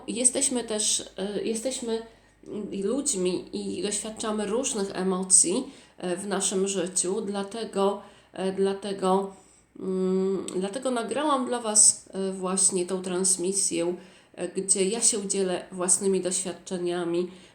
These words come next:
gdzie ja się dzielę własnymi, e, takimi, e, doświadczeniami i też, e, daję Wam,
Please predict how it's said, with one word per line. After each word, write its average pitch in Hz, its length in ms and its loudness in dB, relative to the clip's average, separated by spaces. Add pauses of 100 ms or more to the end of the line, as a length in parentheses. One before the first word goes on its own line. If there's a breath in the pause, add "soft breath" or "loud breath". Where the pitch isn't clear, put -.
gdzie 185 180 -4
ja 185 120 0
się 190 280 -2
dzielę 180 280 0
własnymi, 175 760 0 (800)
e, 185 220 0
takimi, 175 800 0
e, 170 140 -4
doświadczeniami 190 1160 -2
i 240 60 -4
też, - 460 -2 (540 loud breath)
e, 185 320 -4
daję 190 480 0
Wam, 190 440 -2